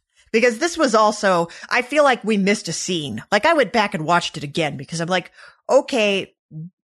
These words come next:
where does he actually make the decision? Is this all there is?" It really felt like we needed another piece because all it was was basically Narissa telling him that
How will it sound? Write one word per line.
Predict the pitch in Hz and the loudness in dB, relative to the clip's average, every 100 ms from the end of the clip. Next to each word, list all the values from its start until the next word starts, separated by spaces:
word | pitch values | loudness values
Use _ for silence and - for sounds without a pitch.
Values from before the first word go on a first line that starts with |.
| _ | _
where | - 262 311 | 2 4 4
does | 277 | 0
he | 254 208 | -4 -2
actually | 190 202 - 180 170 | -2 -2 -4 -4 -2
make | 170 165 | -2 -4
the | 151 | -8
decision? | 151 - 147 143 135 | -8 -8 -8 -8 -8
Is | 156 | -8
this | 147 214 - | -2 -2 -2
all | 180 180 | 0 0
there | 165 151 | 0 -2
is?" | 147 135 104 - - - - | -4 -8 -10 -12 -14 -20 -6
It | 208 208 | -4 -4
really | 190 226 | 0 0
felt | 214 214 196 | 2 0 0
like | 190 | -2
we | 185 175 | -4 -2
needed | 180 175 165 | -2 -2 -2
another | 165 170 165 | -2 -2 -2
piece | - 156 151 - | -4 -6 -4 -6
because | - 156 185 165 - | -10 -8 -4 -4 -2
all | 196 220 | 2 2
it | 175 | 2
was | 180 175 - | 0 -2 -4
was | 160 | -8
basically | - 170 170 180 175 170 165 - - - | -4 -6 -6 -6 -2 -2 -4 -10 -20 -6
Narissa | 190 196 196 | -2 0 -2
telling | 180 196 170 | -2 0 0
him | 170 165 - _ _ | 0 -4 -8 _ _
that | 151 165 160 | -2 0 0